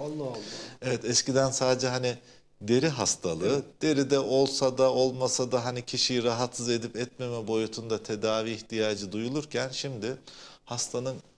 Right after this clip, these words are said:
Speaker 2: hastalığın kronik ve bu yıpratıcı etkilerinden dolayı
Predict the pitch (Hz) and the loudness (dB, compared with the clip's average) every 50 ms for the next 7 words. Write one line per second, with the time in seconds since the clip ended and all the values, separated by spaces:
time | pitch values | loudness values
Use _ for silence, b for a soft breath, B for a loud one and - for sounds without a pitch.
0 | _ _ - - 117 - - - - 117 113 123 131 127 123 - - - 117 113 | _ _ -16 -10 -8 -8 -6 -2 -2 0 0 0 -2 -2 -6 -10 -4 -2 -2 0
1 | 117 117 135 - - - B B B B B B _ 120 123 113 117 110 113 110 | 0 -2 -6 -8 -10 -14 B B B B B B _ -2 -2 0 0 -2 -2 -4
2 | 113 - 120 123 120 - 143 127 - 151 131 - - - - 113 117 110 120 120 | -4 -2 -2 -2 -2 -2 -4 -2 0 0 0 -2 -4 -6 -2 -2 0 0 -2 -6
3 | 120 123 147 151 147 143 - 107 98 92 90 95 113 135 147 | -2 0 0 0 0 -2 -2 0 0 2 2 2 0 -2 -4